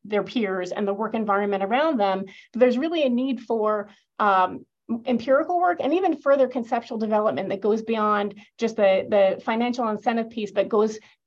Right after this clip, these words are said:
into the, the broader, managing the broader employment relationship, drawing on insights from the H R tradition,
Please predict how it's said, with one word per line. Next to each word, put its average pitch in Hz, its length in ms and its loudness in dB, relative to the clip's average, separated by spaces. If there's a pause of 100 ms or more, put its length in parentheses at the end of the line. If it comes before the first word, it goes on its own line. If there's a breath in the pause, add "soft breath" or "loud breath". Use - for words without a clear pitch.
(140)
into 240 220 2
the, 214 240 0
the 214 120 -2
broader, 226 440 4
managing 226 400 -2
the 202 80 -2
broader 220 400 0
employment 214 420 -4
relationship, 196 720 -4
drawing 220 360 0
on 196 120 0
insights 190 440 -2
from 190 180 -6
the 190 100 -6
H 185 200 -6
R 175 120 0
tradition, 180 580 -8